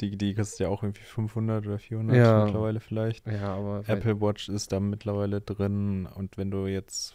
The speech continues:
Speaker 1: vielleicht super der Sporttyp bist, auch Garmin eine Option.
Speaker 2: Ja.
Speaker 1: Also da gibt's viele Alternativen.
Speaker 2: Voll. Also es ist halt überhaupt nicht mehr so. Bei der G T zwei war ja halt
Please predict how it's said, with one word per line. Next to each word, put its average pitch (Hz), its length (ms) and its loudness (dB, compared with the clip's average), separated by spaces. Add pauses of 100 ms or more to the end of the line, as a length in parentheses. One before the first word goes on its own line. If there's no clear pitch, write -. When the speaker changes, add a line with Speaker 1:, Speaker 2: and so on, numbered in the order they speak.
Speaker 1:
vielleicht 98 280 -6 (120)
super 113 380 -6
der 104 120 -4
Sporttyp - 640 -6
bist, - 340 -8
auch 120 300 -10
Garmin 113 580 -2 (260)
eine 117 120 0
Option. 117 580 -2 (160)
Speaker 2:
Ja. 117 240 4 (560)
Speaker 1:
Also 98 240 0
da 98 120 2
gibt's 101 220 -4
viele 104 220 -4
Alternativen. 107 720 -2 (260)
Speaker 2:
Voll. 110 480 6
Also 113 200 2
es 117 100 -4
ist 131 80 2
halt 113 160 2
überhaupt 113 360 0
nicht - 120 -6
mehr 117 120 2
so. 110 80 -6
Bei 107 100 2
der 110 120 0
G 117 160 -2
T 113 260 -2
zwei 113 400 0
war 123 120 2
ja 123 160 2
halt 127 240 0